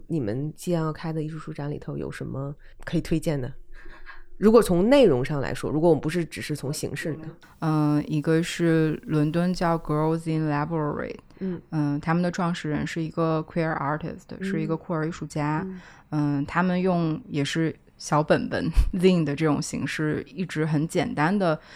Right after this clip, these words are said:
Speaker 2: 呃，去做创作，但他们本身背后的这些，呃，实践或者是他们的态度观念都非常的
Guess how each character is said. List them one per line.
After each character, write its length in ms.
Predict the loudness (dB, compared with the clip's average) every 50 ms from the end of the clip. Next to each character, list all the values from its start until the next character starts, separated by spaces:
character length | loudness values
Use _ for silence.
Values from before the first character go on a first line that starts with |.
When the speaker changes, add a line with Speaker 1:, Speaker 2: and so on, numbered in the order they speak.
| -20 -20 -20 -10
Speaker 2:
呃， 260 | -4 -2 0 0 0 -2
去 500 | -2 -4 -4 -2 0 0 0 0 -2 -2 -6 -6
做 180 | 0 2 2
创 320 | 2 2 2 0 0 0 -2
作， 320 | -4 -4 -4 -4 -4 -6 -8 _ _ -12 -6
但 200 | -2 -2 0 0
他 140 | 0 0 0
们 280 | 2 0 0 -2 -4 -6 -6
本 200 | -8 -6 -6 -4
身 260 | -2 0 0 0 0
背 200 | -2 -2 -2 -2
后 260 | -2 -2 -2 -2 -2
的 180 | -2 -4 -6 -6
这 180 | -6 -6 -6 -6
些， 460 | -6 -4 -4 -2 -2 0 -2 -2 -4 -8 -12 -20 -20 -20 -20 _ _
呃， 300 | -8 -6 -6 -4 -4 -6 -6
实 260 | -4 -4 -4 -4 -4
践 340 | -4 -2 0 0 0 0 0
或 160 | -2 -4 -6
者 40 | -6
是 120 | -6 -8
他 180 | -8 -6 -6 -4
们 120 | -4 -2
的 100 | -2 -4
态 300 | -4 -4 -2 -2 -2 -2
度 200 | -2 -4 -6 -8 -6
观 280 | -4 -2 -2 0 0
念 180 | 0 0 -2 -2
都 160 | -2 -2 -4
非 140 | -4 -6 -6
常 300 | -6 -6 -6 -6 -6 -6
的 200 | -6 -6 -6 -8